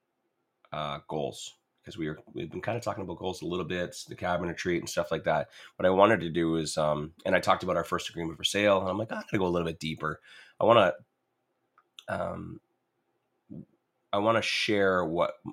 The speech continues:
you know, what my thought process or what my, um, what my roadmap was at that particular time when we were going for the agreement for sales.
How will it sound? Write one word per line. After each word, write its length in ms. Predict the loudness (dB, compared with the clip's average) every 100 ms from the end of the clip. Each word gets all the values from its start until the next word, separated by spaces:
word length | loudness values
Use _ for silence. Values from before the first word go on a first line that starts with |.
| -8
you 80 | -4
know, 120 | -2
what 160 | -2
my 120 | -2 0
thought 320 | 4 4 2
process 540 | -2 -2 -2 -6 -6
or 100 | -4
what 200 | -2 -2
my, 340 | 0 0 0 -6 _ _ _ _
um, 640 | -6 -2 0 -2 -4 -8 -8
what 180 | -6 2
my 160 | 4 4
roadmap 500 | 4 2 2 0 -2 _
was 340 | 2 2 2 -2
at 160 | -6 0
that 280 | 0 0 -4
particular 640 | -12 -10 -10 -8 -6 -6
time 580 | -8 -6 -4 -4 -6 -12 _ _ _ _ _ _ _ _ _
when 180 | -4 -2
we 120 | -2 0
were 320 | 0 -2 -8 -20 -10
going 240 | -4 -4
for 100 | -4 -4
the 80 |
agreement 320 | -2 -2 -4 -4
for 80 | -4
sales. 520 | 0 0 -2 -8